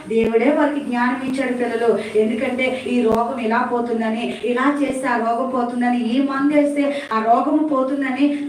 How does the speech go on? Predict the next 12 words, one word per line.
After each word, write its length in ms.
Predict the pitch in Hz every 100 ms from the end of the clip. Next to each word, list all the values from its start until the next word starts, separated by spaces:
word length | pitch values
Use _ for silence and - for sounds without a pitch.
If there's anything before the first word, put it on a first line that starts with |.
| 247
చెప్పింది 420 | 233 240 247 262
దేవుడే. 580 | 285 220 220 226 220 - 240
కాబట్టి 440 | 247 285 285 294 285 285 269
ఏదైనా 380 | 277 294 294 285
జ్వరం 300 | 254 254 269
వచ్చినప్పుడు 580 | 269 277 269 247 247 247 -
ఎవరో 400 | 233 233 277 269
ఏదో 220 | 254 277
అన్నారని 640 | 254 247 269 269 254 -
నేను 140 | 294 285
హాస్పిటల్కి 600 | 285 285 311 320 311 302
వెళ్ళను, 260 | 285 294